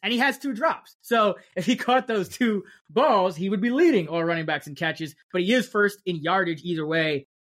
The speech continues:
uh, against zone coverage with, uh, ninety yards. And even though he had a down week against the, the Lions, you know, the Falcons just kind of came out flat all around in that game.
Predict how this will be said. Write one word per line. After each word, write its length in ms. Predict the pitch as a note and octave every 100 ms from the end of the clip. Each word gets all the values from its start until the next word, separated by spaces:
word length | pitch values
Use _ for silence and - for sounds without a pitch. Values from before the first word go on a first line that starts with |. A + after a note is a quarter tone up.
| _
uh, 100 | C#3+
against 360 | D#3 D#3+ D#3 C3
zone 240 | D#3 D3
coverage 500 | C3+ D3 C#3 C#3 C3
with, 260 | C3 D3 C3+ - _ _ _
uh, 200 | C#3 C3+ C3
ninety 400 | C#3+ E3 E3+ D#3
yards. 560 | D3 E3+ F3 E3 D#3+ - _ _
And 460 | G#3 G#3+ G3+ F3+ D#3+ - -
even 180 | A#3+ G4+
though 100 | G#4
he 80 | E4+
had 120 | A#3+
a 80 | F3
down 500 | C3 F#3 G3+ A3 G3+
week 200 | A3+ A3+
against 340 | F#3+ F#3+ F#3
the, 340 | F3 D#3+ D3 C#3+
the 80 | C#3+
Lions, 640 | D3 E3+ F3 F3 E3+ C#3+
you 80 | C#3
know, 120 | C3
the 80 | B2+
Falcons 420 | F3 F3 E3+ D3
just 140 | D3+
kind 220 | D#3 D3
of 100 | C3+ B2 _ _ _ _
came 160 | F3 E3
out 140 | D3+
flat 340 | - D#3+ F3+ - _
all 180 | D#3+ D3+
around 460 | C#3 D#3 E3+ F#3 F3
in 100 | F3
that 120 | F#3+
game. 420 | F3+ F#3+ F#3+ F#3+